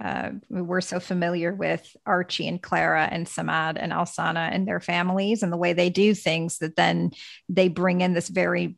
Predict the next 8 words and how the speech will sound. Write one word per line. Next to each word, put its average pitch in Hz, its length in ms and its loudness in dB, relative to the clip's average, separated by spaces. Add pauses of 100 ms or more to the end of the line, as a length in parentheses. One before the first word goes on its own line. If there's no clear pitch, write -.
(120)
<sighs> - 1000 -18
this - 140 -8
very, 175 400 4
like, 170 200 0
white, 170 420 2 (140)
middle 165 280 2
class, - 640 -2 (500)
educated 170 720 2